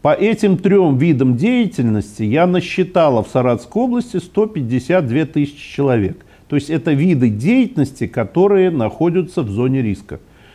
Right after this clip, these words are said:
Но это не говорит о том, что сто пятьдесят две тысячи у нас лишится работы. Ещё раз подчёркиваю, наш прогноз, прогноз, как бы, м, Министерства труда и занятости Саратовской области,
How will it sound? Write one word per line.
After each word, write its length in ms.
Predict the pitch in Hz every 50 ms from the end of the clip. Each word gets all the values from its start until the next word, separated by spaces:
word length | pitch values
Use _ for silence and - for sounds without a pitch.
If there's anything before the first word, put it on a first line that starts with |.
| _ _ -
Но 160 | - 139 151
это 200 | 151 143 143 147
не 100 | 143 143
говорит 400 | 131 147 151 151 143 143 131 135
о 100 | 147 139
том, 500 | 135 - 185 196 208 196 156 110 92 - - - -
что 220 | - - - 110
сто 240 | 107 - - 147 131
пятьдесят 680 | - - 107 85 - 113 92 - - 117 107 87 87
две 280 | 90 107 120 123 104 92
тысячи 520 | - - - 190 220 - - 147 - - 110
у 80 | 87
нас 300 | 90 95 120 160 151 -
лишится 420 | 113 98 - - 123 117 117 - 131
работы. 380 | 127 117 98 92 - - - - - - - - - - _ -
Ещё 360 | 156 170 - - 190 175 143
раз 160 | 127 113 -
подчёркиваю, 840 | - - 131 120 - - 143 135 110 101 - 127 107 104 104 98 95
наш 480 | 110 139 185 220 233 226 - - - - _ _ _
прогноз, 500 | - 131 135 135 127 135 135 113 101 92
прогноз, 680 | - - - 113 113 117 131 135 135 120 - - - - - - - - - - - - - -
как 240 | - 127 117 113 104
бы, 380 | 104 101 113 110 107 107 98 95 110 - 110
м, 480 | 107 101 104 104 101 98 98 92 85 - - - - - - - - - _ _ - - - - - _ - - - - - - - - - -
Министерства 920 | 113 117 123 123 120 - 131 123 107 - - - 113 107 104 101 95 - - - - - -
труда 400 | - 120 113 113 110 113 107 101
и 40 | 101
занятости 640 | 95 113 170 196 190 185 175 185 165 170 - - 143
Саратовской 500 | 135 - 151 139 135 123 - - 143 143
области, 500 | 127 127 123 117 - - - 123 113